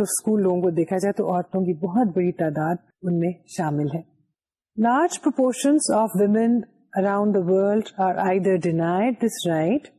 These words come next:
or do not have access to education۔ Women in some parts of the world are more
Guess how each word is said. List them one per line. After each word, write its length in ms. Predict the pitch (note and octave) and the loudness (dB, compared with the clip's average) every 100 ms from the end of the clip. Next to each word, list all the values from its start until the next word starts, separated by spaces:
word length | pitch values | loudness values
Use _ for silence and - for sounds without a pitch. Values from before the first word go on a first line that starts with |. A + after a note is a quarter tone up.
| _ _ - | _ _ -4
or 260 | A3 B3+ | 0 0
do 400 | C4 - - A#3+ | -2 -6 -4 0
not 400 | A#3 B3 D4 A#3 | 4 4 2 0
have 120 | A3 F#3+ | 0 0
access 420 | G3 - G3 F3+ - | -2 -2 -2 -2 -2
to 120 | G3 | -2
education۔ 580 | E3+ E3+ E3+ D3+ - E3+ - _ _ _ - | -2 -2 -2 -4 -6 -12 -16 _ _ _ -2
Women 240 | A#3+ C4 D4+ | 2 4 2
in 240 | C4+ A#3 A#3 B3+ | 2 0 0 0
some 180 | C4 B3+ | 2 2
parts 380 | G#3+ G3+ G#3 | 0 -2 -2
of 100 | A3+ F#3 | -2 -2
the 120 | F#3 | 0
world 300 | F3 F3+ F#3 F#3 - - | 2 2 0 -4 -8 -4
are 120 | F#3 G3 | -2 2
more 240 | A#3 D4+ | 2 0